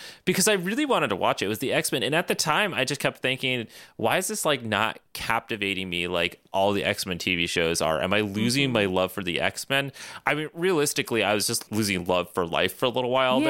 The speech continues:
Speaker 2: Yeah, but I, I, I feel like it says something that I don't even remember the first time I watched it, you know? Like, it, it just made no effect on me. And, and that's rough.
Speaker 1: I don't either. I thought I watched it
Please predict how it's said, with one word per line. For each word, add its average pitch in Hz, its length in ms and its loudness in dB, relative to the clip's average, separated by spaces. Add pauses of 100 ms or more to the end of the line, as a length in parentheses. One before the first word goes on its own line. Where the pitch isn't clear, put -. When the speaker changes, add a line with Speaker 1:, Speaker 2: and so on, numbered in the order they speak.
Speaker 2:
Yeah, 302 340 2
but 370 120 6
I, 381 140 6 (120)
I, 285 340 0
I 339 120 4
feel 403 140 2
like 453 120 6
it 415 100 0
says 254 240 4
something 247 280 2
that 202 100 4
I 190 80 6
don't 202 200 4
even 190 200 4
remember 165 560 4
the 151 80 -2
first 151 240 2
time 160 180 2
I 165 100 2
watched 160 420 0
it, 156 200 -4
you 190 120 0
know? 202 260 4
Like, 214 220 4
it, 233 200 4
it 214 200 4
just 233 200 4
made 220 200 4
no 196 340 8
effect 180 420 2
on 151 220 2
me. 143 400 -2
And, 233 180 2
and 262 200 2
that's - 520 2 (160)
rough. 165 460 0
Speaker 1:
I 240 540 2
don't 208 320 2
either. 190 360 4
I 220 220 2
thought 294 300 0
I 185 160 2
watched 117 460 0
it 113 220 0